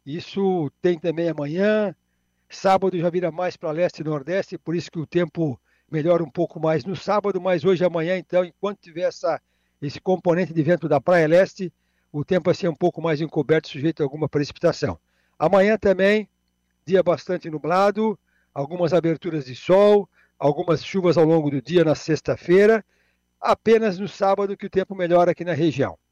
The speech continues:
Aí teremos sábado com bom tempo, vento nordeste a leste-nordeste, temperatura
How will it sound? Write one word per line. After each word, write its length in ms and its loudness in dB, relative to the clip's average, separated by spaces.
Aí 220 -6
teremos 400 -8
sábado 420 0
com 100 -4
bom 220 -4
tempo, 500 0
vento 560 0
nordeste 720 2
a 60 -2
leste-nordeste, 920 -4
temperatura 800 -2